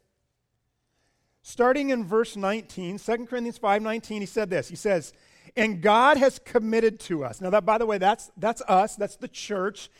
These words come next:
that's believers, that's followers of Jesus, okay? God has committed to us the what? And I wanna say this out loud. He has given us, and let's say the three words together.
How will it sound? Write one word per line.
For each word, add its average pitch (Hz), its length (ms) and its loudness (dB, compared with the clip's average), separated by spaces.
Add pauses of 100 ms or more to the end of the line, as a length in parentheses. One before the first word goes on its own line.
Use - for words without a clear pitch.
(200)
that's 214 200 0
believers, 214 680 -2
that's 208 200 -6 (120)
followers 277 680 2
of 233 260 0
Jesus, 160 640 -10
okay? 196 400 0 (460)
God 240 240 6
has 277 140 -2
committed 254 600 0
to 240 220 -2
us 233 280 0
the 180 220 -2
what? 185 420 4
And 185 140 2
I 196 40 -2
wanna 220 180 -4
say 254 240 -2
this 285 220 -6
out 240 220 0
loud. 165 320 0 (300)
He 254 140 -4
has 226 160 -2
given 262 440 0
us, 220 360 4
and 214 100 -4
let's 247 120 -2
say 277 220 -6
the 240 80 -6
three 233 300 -8
words 226 300 -2
together. 175 500 -2